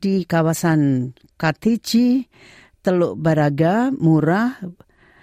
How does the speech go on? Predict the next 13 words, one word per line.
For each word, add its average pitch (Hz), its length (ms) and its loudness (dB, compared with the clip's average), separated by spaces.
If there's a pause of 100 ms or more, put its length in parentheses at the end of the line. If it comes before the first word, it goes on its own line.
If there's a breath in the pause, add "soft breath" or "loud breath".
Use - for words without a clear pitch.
(640 soft breath)
Bunga, 185 560 2
dan 170 400 0 (320)
Golden 156 480 2
Head. 143 480 0 (560 loud breath)
Tingkat 160 320 -2
kewaspadaan 165 720 0
terhadap 156 400 -2
kebakaran 160 800 0
kini 156 400 2
telah 156 240 0
diturunkan 156 560 0
seiring 226 720 0
dengan 156 640 0